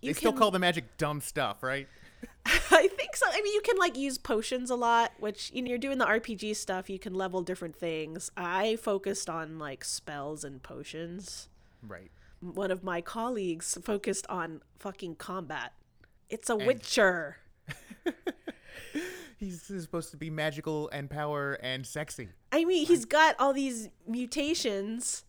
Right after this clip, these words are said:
Speaker 1: Why not use them? I mean, maybe one of those mutations is being really super badass with a sword and having really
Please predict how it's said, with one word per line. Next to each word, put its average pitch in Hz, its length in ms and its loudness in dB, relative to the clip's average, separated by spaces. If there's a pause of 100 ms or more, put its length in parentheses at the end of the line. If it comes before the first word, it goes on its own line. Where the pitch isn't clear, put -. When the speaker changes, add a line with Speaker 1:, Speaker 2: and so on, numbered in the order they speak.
(340)
Speaker 1:
Why 214 220 0
not 247 320 2 (220)
use 247 440 -4
them? 165 320 -8
I 269 60 4
mean, 302 140 2
maybe 339 220 8
one 302 200 6
of 254 80 -2
those 262 180 4
mutations 214 500 -2
is 185 120 -2
being 185 320 -6
really 196 300 0
super 180 360 -6
badass 165 480 -6
with 170 140 -6
a 170 60 -8
sword 175 600 -6
and 156 260 -10
having 160 440 -8
really 165 400 -6